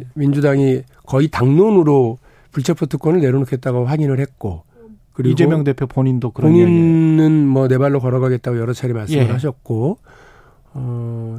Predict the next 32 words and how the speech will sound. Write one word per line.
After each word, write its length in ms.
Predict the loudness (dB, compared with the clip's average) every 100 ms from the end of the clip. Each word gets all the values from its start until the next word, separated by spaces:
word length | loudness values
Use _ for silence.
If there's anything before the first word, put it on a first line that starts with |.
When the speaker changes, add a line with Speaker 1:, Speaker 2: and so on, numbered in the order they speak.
| -4
Speaker 1:
또 200 | -2 -2
뭐, 180 | -4 -4
공약 320 | 2 2 2
사항이기도 480 | 0 0 0 0 -4
했고요, 300 | -4 -4 -4
본인의. 380 | -2 -2 0 -2
Speaker 2:
음. 200 | -6 -8
Speaker 1:
예, 180 | -10 -8
그리고, 380 | -6 -4 -2 -4 -8 -20 -20 -20 -20 -20 _ -12
어, 220 | -10 -6
의원들 420 | 0 2 2 2
중에는 520 | 2 2 2 0 -2 -6 -6
꽤 100 | -2
많은 280 | 0 0 -2
수의 180 | -2 0
의원이 560 | 0 0 -2 -2 -4 -6 _ _ _ _ _ _ -6
개인적인 640 | 0 2 2 2 2 0
불체포 340 | -2 -6 -6
특권 440 | -6 -12 -6 -6 -4
포기에 400 | -6 -2 0 0
대한, 300 | -2 -6 -10 _ _ _ _ _ -16
어, 80 | -14 -14 -16 -14
이제 140 | -14 -16 -20
서-, 320 | -8 -4 -2
선언도 460 | -4 -2 0 0 0
했어요. 300 | -4 -6 -6 0
Speaker 2:
예. 440 | 2 2 -2 -6
Speaker 1:
예, 160 | -10 -10
그래-, 200 | -6 -6 -8 -16 -12
그래서 200 | -6 -2
이미 180 | -2 -2
당론이고 920 | -2 0 2 2 0 0 -2 -2 -4